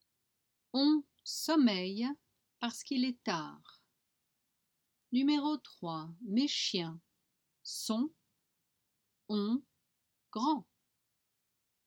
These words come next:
Numéro quatre. Jacqueline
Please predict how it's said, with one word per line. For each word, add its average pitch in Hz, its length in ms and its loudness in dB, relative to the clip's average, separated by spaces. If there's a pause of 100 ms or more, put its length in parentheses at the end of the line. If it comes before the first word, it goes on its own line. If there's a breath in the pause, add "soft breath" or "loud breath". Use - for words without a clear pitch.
(1080)
Numéro 190 340 -2
quatre. 247 640 0
Jacqueline 226 840 0